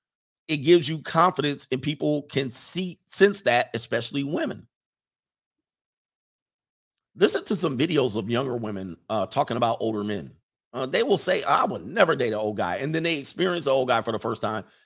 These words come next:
And that guy knows how to talk to her. He's patient. He's not excited to be there. He's not nervous. He's not fumbling around.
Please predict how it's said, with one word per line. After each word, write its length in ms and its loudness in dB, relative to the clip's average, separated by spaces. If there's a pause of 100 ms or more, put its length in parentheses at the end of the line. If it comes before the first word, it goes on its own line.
And 120 2
that 120 4
guy 200 2
knows 320 -2
how 160 -2
to 80 -4
talk 300 -4
to 60 -6
her. 260 -6 (260)
He's 240 -14
patient. 640 -6 (800)
He's 160 -6
not 280 -4
excited 380 0
to 80 -4
be 120 -2
there. 200 -2
He's 180 -6
not 220 0
nervous. 480 -2
He's 160 -4
not 240 0
fumbling 320 -2
around. 380 -2